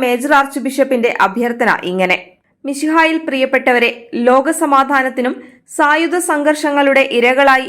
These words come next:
ദുരിതമനുഭവിക്കുന്നവരുടെ സമാശ്വാസത്തിനുമായി പരിശുദ്ധ പിതാവ് ലയോ പതിനാലാമൻ മാർപ്പാപ്പ ലോകമെങ്ങുമുള്ള കത്തോലിക്ക വിശ്വാസികളോട്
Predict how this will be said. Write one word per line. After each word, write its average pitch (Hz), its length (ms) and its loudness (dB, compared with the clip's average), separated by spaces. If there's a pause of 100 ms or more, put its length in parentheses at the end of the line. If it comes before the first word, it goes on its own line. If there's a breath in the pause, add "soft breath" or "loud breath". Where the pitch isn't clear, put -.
(100)
ദുരിതമനുഭവിക്കുന്നവരുടെ 254 1300 0 (120)
സമാശ്വാസത്തിനുമായി 262 1080 0 (420 loud breath)
പരിശുദ്ധ 294 440 -4
പിതാവ് 277 380 2 (280)
ലയോ 247 240 2 (100)
പതിനാലാമൻ 254 720 2
മാർപ്പാപ്പ 233 420 2 (340)
ലോകമെങ്ങുമുള്ള 262 720 2 (120)
കത്തോലിക്ക 262 600 0
വിശ്വാസികളോട് 240 720 -2